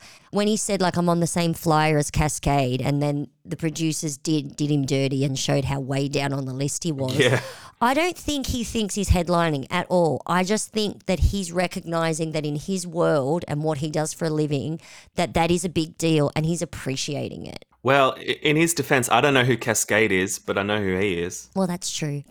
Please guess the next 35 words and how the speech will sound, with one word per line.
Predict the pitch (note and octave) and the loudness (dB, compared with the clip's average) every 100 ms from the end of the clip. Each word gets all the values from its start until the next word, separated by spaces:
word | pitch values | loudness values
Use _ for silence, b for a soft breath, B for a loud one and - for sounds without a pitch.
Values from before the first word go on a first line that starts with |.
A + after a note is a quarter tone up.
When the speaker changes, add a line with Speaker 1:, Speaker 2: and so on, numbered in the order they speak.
| _ | _
Speaker 1:
The | B3 | -4
guy | B3+ C#4 | 0 0
has | D4+ D4 B3+ | 2 0 0
a | |
lot | G#3 F#3+ | 2 2
of | F3+ | 2
intense | F3+ E3 E3 D3+ - | 0 2 0 0 -2
emotions, | D3 C#3+ C#3+ C3 A#2 A#2 | -2 -2 -4 -8 -10 -8
so | - D#3 C#3+ C#3 C#3 b b - | -4 0 0 0 -4 b b -12
Speaker 2:
Yeah. | D#3+ D#3+ | -6 0
Speaker 1:
I | A#3 | 2
enjoy | B3+ B3 F#3+ G3 F#3+ F#3+ | 2 0 -2 0 2 2
the | F#3 | -2
fact | - F3 - | -2 -2 -2
that | - E3+ | -6 -4
he's | - F3 D#3 - b b _ | -2 -4 -4 -10 b b _
reveling | D#3 E3+ E3+ F#3 F#3+ F#3+ F#3 F#3 - | -2 0 2 0 0 0 -2 -4 -4
in | E3+ D#3 | -4 -4
his | D#3+ D#3+ | -4 -6
success | - D#3+ - - A3+ C4 - - - _ | -8 -8 -6 -2 -2 -2 -6 -6 -8 _
as | F3 D#3+ | -2 -2
opposed | F3+ - F3+ F3+ E3 - - - | -6 -6 -4 -2 -4 -6 -8 -4
to | E3+ D#3 D3+ D3 B B | -2 0 0 -2 B B
feeling | _ - F#3 F3 F3 E3 | _ -8 -4 -2 -4 -4
shamed | - E3+ D#3 D#3 | -4 -2 0 -2
for | - D#3 | -4 -4
making | D3+ D3 - D3+ D3+ | -4 -4 -6 -8 -6
it | D3+ D3+ | -6 -8
appear | B2+ - - D#3 D3+ | -10 -4 0 0 -2
a | |
bigger | D3 C#3+ | -4 -6
deal | C#3 C3 | -6 -8
than | C3 C#3 | -6 -4
it | C3+ B2+ | -4 -6
is. | C3 C#2 | -6 -8